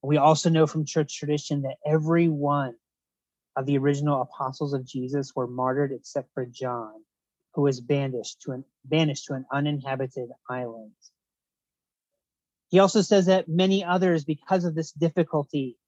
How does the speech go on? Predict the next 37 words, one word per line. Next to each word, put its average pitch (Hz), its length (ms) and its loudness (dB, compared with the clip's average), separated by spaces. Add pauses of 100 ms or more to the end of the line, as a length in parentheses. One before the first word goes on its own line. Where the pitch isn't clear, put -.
(200)
in 147 140 0
which 147 180 0
Christians 156 420 -4
had 151 220 -2
to 139 80 -6
suffer 180 600 2 (300)
<coughs> - 380 -8
and - 560 2
suffer 151 460 2
today, 165 460 0 (1500)
uh, 156 220 0
they 165 160 4
will 175 140 6
continue, 180 500 0
people 180 240 -2
will 180 140 2
continue 175 360 -2
to 165 80 0
fall 165 280 4
away 156 440 2
and 151 120 -4
even 156 180 0
betray 156 460 0
one 151 180 -2
another. 127 280 -12 (920)
Like 147 180 4
I 170 80 6
said 165 260 4
before, 156 540 2
we 139 200 -4
see 190 300 -2
this 151 260 -2
in 143 100 -4
our 135 220 -6
own 151 240 -2 (100)
time 143 320 -2 (140)
of 120 80 -18